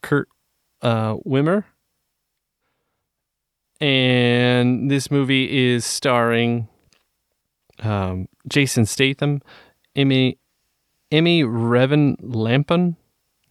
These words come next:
Lampman, uh, Josh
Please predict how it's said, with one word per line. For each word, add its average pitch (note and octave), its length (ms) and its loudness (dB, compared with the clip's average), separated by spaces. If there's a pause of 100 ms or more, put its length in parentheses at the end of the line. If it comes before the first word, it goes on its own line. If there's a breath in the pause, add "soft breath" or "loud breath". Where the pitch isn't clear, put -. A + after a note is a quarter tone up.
Lampman, C#3+ 920 -2 (920 soft breath)
uh, G2+ 260 -4 (1500)
Josh C#3 600 0